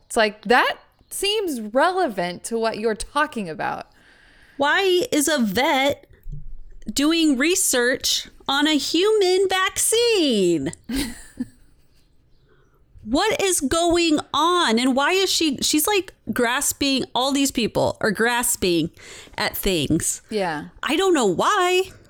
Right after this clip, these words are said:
Speaker 1: Well, because they
Speaker 2: Why?
Speaker 1: want, they, because they have decided on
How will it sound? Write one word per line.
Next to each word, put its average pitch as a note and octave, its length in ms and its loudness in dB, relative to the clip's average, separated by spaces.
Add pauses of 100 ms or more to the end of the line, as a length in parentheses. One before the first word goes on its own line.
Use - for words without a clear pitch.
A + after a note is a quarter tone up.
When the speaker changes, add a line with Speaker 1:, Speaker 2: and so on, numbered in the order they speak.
Speaker 1:
Well, D4+ 160 -2
because D#4 420 -4
they D4+ 160 2
Speaker 2:
Why? D4+ 360 2
Speaker 1:
want, - 160 -4
they, C4 260 -2 (560)
because G#3+ 560 -2
they G3 220 -2
have A3+ 160 -4
decided G3+ 720 0
on F#3 520 -6